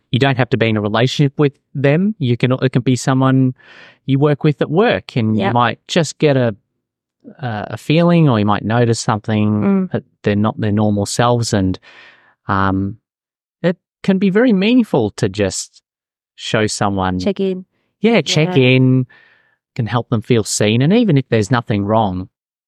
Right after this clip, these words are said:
Speaker 1: whenever people have done that to me, I really appreciate it.
Speaker 2: Mm.
Speaker 1: And when, normally when people have done it to me in the past, there has been something on my mind and I'm just,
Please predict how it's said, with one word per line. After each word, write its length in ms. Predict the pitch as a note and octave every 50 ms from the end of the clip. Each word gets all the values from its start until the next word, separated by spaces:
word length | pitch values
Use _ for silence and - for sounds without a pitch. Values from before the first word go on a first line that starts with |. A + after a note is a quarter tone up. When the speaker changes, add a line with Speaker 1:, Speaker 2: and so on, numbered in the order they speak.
| _ _ _ _ _ _ _ _
Speaker 1:
whenever 320 | D3+ C3+ C#3+ F3 G3+ G3
people 260 | C#3+ - C3 A2 G#2 G2+
have 80 | F#2+
done 140 | - G#2 F#2+
that 160 | F#2+ - - _ _
to 100 | - -
me, 260 | G2 G#2+ A2 G2 F2+ - -
I 80 | C#3
really 380 | C#3 G#2 F#2 G#2+ A#2+ A2+ G2+ D2+
appreciate 580 | D2 - - A2 G2+ G#2+ - - G2 F2 F2
it. 120 | F#2 - - _ _ - - - _ _ _ -
Speaker 2:
Mm. 240 | F#3 F3+ F3 F3 - _
Speaker 1:
And 120 | - B2 A#2+
when, 240 | B2+ C#3 C#3+ C3+ - - - -
normally 320 | C#3 C#3+ D3 C#3 C3 A#2+ A2+
when 200 | A#2+ A#2 A2 G#2
people 400 | - B2+ A#2+ - - G#2 G2+ G2+ G#2+ - _ -
have 160 | A2+ G2+ -
done 180 | - G#2 G2 F#2
it 100 | F2 -
to 100 | - G#2
me 160 | G2+ G#2 G#2+
in 80 | G2+ G2+
the 60 | G2
past, 600 | - - G#2 F2+ E2+ E2+ F2 - - - - - _ _ _ _ _ -
there 140 | G#2 G2+ F2+
has 260 | - - A#2 B2 -
been 220 | - - F2+ F2+ F2
something 320 | - - F2 F2+ G2+ F#2
on 100 | F2+ F2
my 80 | F2 F2
mind 460 | F2+ F2 F2 F2 E2+ E2+ F2+ - - _ - - - _ _
and 120 | A2+ G2 F#2+
I'm 100 | F#2+ F#2
just, 420 | F#2+ F2+ - - - - -